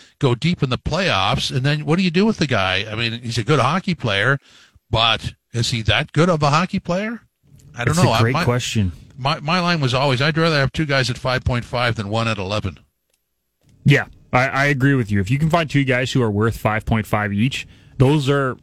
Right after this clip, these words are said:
Speaker 2: solid contributors in the N H L.
Speaker 1: Boston
Speaker 2: And
Speaker 1: seems to do it.
Speaker 2: Yeah, exactly. We saw
Speaker 1: Yeah.
Speaker 2: Colorado kinda do it last year.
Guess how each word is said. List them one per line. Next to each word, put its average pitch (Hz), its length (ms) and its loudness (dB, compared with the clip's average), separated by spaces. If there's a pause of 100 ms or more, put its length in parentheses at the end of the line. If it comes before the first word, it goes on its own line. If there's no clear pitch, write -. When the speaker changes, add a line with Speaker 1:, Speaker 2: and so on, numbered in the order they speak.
(120)
Speaker 2:
solid 123 500 0
contributors 98 720 -4 (120)
in 131 120 2
the 113 100 0
N 98 100 -4
H 95 200 -6
L. - 180 -10 (960)
Speaker 1:
Boston 123 300 2
Speaker 2:
And 101 100 -2
Speaker 1:
seems 113 280 -4
to 117 80 0
do 117 200 2
it. 147 80 0 (420)
Speaker 2:
Yeah, 156 240 2 (160)
exactly. 127 540 0 (480)
We 135 80 2
saw 127 140 2
Speaker 1:
Yeah. 143 60 2
Speaker 2:
Colorado 135 540 0
kinda 127 280 0
do 113 160 2
it 104 60 -4
last 107 340 -4
year. 120 220 0